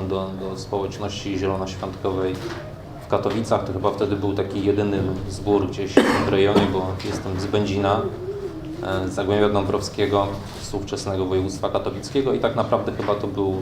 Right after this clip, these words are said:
to był jedyny taki zbór, gdzie można było do niego uczęszczać. Jako dziecko byłem posyłany na szkółki niedzielne i tak można powiedzieć, że fajny wstęp do tego, żeby, żeby kontynuować tą spuściznę, bo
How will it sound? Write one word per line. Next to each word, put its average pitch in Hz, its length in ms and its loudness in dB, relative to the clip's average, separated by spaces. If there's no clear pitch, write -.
to 98 60 -2
był 98 160 -2
jedyny 98 260 2
taki - 300 -2
zbór, 104 340 0
gdzie 104 100 -6
można 98 240 2
było 92 460 2
do 101 60 -4
niego 98 220 2
uczęszczać. 98 580 0
Jako 180 200 2
dziecko 131 300 6
byłem 107 400 2
posyłany 98 420 2
na 95 100 0
szkółki 151 340 0
niedzielne 107 540 4
i - 60 0
tak 131 200 0
można 143 160 8
powiedzieć, 135 480 10
że 117 360 10
fajny 127 260 8
wstęp 117 360 4
do 110 100 4
tego, 110 280 4
żeby, 101 400 2
żeby 98 400 2
kontynuować 107 680 4
tą 107 120 0
spuściznę, 104 600 -2
bo 95 300 2